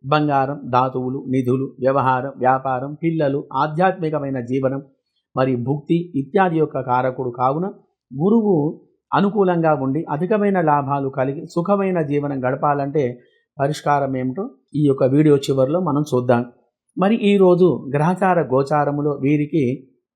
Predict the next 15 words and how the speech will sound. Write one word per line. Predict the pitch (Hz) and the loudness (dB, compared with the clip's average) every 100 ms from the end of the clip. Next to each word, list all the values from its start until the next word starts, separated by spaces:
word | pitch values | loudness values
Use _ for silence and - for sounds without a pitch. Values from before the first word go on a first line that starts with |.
| 135 | 2
గ్రహచార | 147 185 208 190 170 | 4 6 6 4 4
విశేషము | 131 160 151 147 147 | 4 4 2 2 0
చేత | 143 139 156 123 - _ _ - | 0 2 2 0 -6 _ _ -2
మంచి | 185 202 190 | 0 2 2
ఫలితాలు | 165 156 151 143 | 2 2 2 0
కలిగి | 139 135 139 135 123 | 0 -2 -2 -4 -4
సుఖమైన | 151 175 170 151 143 | -4 -2 -2 0 -2
జీవితం | 123 135 139 156 196 139 | -2 -2 -2 -4 0 2
గడపగలరు. | 131 135 131 131 123 123 - | 2 0 0 0 0 -6 -4
ప్రతి | 135 147 | 0 0
పనిలో, | 143 139 147 208 285 _ _ _ | 0 0 0 0 -6 _ _ _
వ్యవహారములో | 127 147 151 151 147 143 170 190 - | 2 2 2 0 0 -2 -4 -6 -4
గాని, | 127 131 131 | -2 -2 -2
వ్యాపారములో | 143 175 180 180 165 147 139 | 0 0 2 0 0 -2 -2
గాని | 135 131 | -2 -4